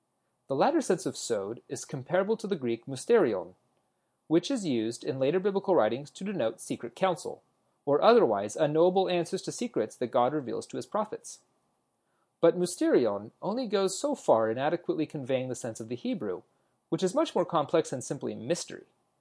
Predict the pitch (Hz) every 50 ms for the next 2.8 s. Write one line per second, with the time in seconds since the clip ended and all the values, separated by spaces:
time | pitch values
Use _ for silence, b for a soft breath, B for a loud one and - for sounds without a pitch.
0 | _ _ _ _ _ _ _ _ _ _ _ _ - 233 240 285 320 311 - 262
1 | - - - 139 135 - - 185 131 - - - - 156 143 139 139 135 123 117
2 | - - 127 113 117 104 131 135 131 110 98 85 110 143 -